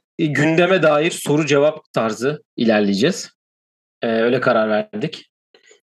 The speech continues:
Eee, önümüzdeki hafta da yeni sezona doğru, eee, ilerlemeleri yapacağız. Medya günü yapıldı. Onlardan biraz bahsedeceğiz.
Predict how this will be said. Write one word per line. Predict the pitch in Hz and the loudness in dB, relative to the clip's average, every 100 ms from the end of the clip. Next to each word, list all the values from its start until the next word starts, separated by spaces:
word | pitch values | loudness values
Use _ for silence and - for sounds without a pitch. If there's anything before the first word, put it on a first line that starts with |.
| _ - | _ -8
Eee, | 120 117 117 113 117 | -4 -2 0 0 0
önümüzdeki | 139 139 143 143 147 147 147 | 0 0 2 2 0 2 2
hafta | 120 117 | 2 0
da | 143 | 2
yeni | 143 135 | 2 0
sezona | 131 117 110 110 | -2 -2 -2 -2
doğru, | 110 110 151 185 _ _ _ _ | -2 0 -2 -4 _ _ _ _
eee, | 123 113 110 110 - | -4 -2 0 -2 -2
ilerlemeleri | 135 123 117 110 107 127 | 0 2 2 0 0 2
yapacağız. | 156 135 131 107 | 2 2 0 0
Medya | 127 123 127 | 0 2 2
günü | 131 135 | 2 0
yapıldı. | 123 113 107 | 0 0 -2
Onlardan | 143 123 117 110 107 104 | 0 0 0 0 0 -2
biraz | 90 87 | -4 -4
bahsedeceğiz. | 92 - 90 - 190 - | -6 -6 -8 -2 -2 -2